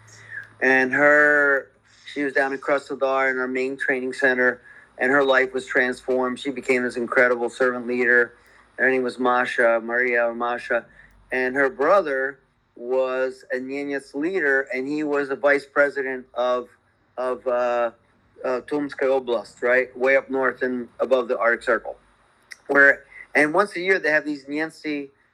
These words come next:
reindeer games, literally reindeer games, like, not just Santa Claus having his reindeer game, but they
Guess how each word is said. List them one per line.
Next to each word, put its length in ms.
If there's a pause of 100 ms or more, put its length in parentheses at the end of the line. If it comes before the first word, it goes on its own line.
reindeer 600
games, 480
literally 440
reindeer 520
games, 320
like, 180
not 240
just 180
Santa 240
Claus 260
having 240
his 80
reindeer 280
game, 160
but 80
they 120